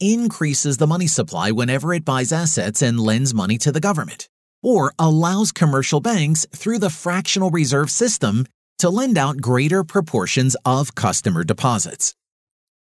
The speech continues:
Interest rate policy falsifies market signals. In a free market, interest rate fluctuations mirror changes in consumer preferences toward present versus future consumption.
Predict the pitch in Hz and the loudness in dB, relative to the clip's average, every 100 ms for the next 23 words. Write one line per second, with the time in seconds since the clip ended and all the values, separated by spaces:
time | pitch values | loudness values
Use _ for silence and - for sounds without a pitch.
0 | _ _ _ _ _ _ _ _ - 269 | _ _ _ _ _ _ _ _ 0 0
1 | - 190 - 135 120 110 82 85 139 131 | 2 2 2 0 0 0 -2 0 0 0
2 | - 220 - 156 127 117 123 110 95 110 | 2 2 2 0 0 0 0 0 0 0
3 | - 113 - - - - _ _ _ _ | 0 -2 -4 -8 -6 -6 _ _ _ _
4 | _ _ _ _ _ _ _ 220 214 - | _ _ _ _ _ _ _ 4 4 2
5 | 294 240 131 104 90 104 - 254 277 - | 0 2 2 0 0 -2 0 0 0 2
6 | 156 156 139 - 120 107 143 87 - 143 | 2 2 0 2 -2 2 0 0 0 2
7 | 131 120 123 123 117 214 196 147 143 156 | 2 2 2 2 2 2 4 4 4 4
8 | 151 175 160 156 143 139 214 220 165 131 | 4 2 2 2 2 0 0 0 0 0
9 | 135 135 - 127 120 - 214 180 147 135 | 2 2 2 2 0 0 0 2 2 2
10 | 113 110 160 151 113 82 - 113 151 151 | 0 2 0 0 -2 -2 0 2 2 2
11 | 180 - - | 0 -2 -6